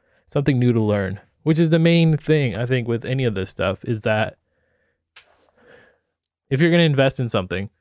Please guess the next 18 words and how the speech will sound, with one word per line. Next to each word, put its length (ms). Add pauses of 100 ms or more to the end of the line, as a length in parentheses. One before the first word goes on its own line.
(760)
whether 200
it's 120
your 80
time 520 (400)
or 120
your 120
money, 540 (120)
it's 280 (180)
good 240
to 160
invest 360
in 100
something 320
that 220
teaches 420
you 140
something 540 (460)
new, 460